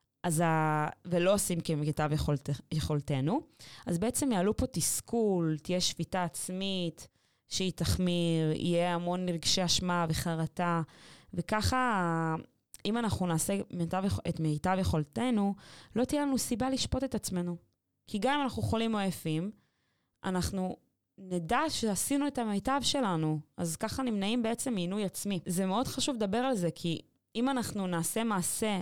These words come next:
למען ההנאה שבעשייה שלו, בלי, בלי לצפות לתגמול, אנחנו,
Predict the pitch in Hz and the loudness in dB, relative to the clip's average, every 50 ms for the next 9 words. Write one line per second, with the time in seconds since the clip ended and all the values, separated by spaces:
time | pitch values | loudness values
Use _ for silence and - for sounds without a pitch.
0 | - 165 175 170 180 190 202 220 214 190 170 160 160 160 156 151 160 196 214 196 | 0 2 2 2 2 2 0 0 0 0 0 0 0 0 0 0 0 0 -2 -2
1 | 175 156 _ _ _ _ - - - 170 160 160 147 147 - - 165 147 147 147 | -4 -8 _ _ _ _ -8 -4 -4 -2 0 0 -2 -2 -4 -2 -2 -2 -2 0
2 | 151 - 175 175 185 214 214 202 - - - - 220 208 262 330 349 370 359 - | -2 0 0 0 0 0 -2 -4 -8 -10 -8 -6 -2 0 2 2 2 2 0 0
3 | 262 - 202 202 - 165 - 170 156 151 151 147 151 170 233 - - - - 190 | -2 -2 -2 -2 -2 -2 -2 -2 -2 0 0 2 2 2 0 -2 -2 -2 0 2
4 | 185 185 - - 202 180 175 175 180 175 175 175 180 175 | 2 2 0 0 0 -2 0 0 0 0 -2 -2 -4 -6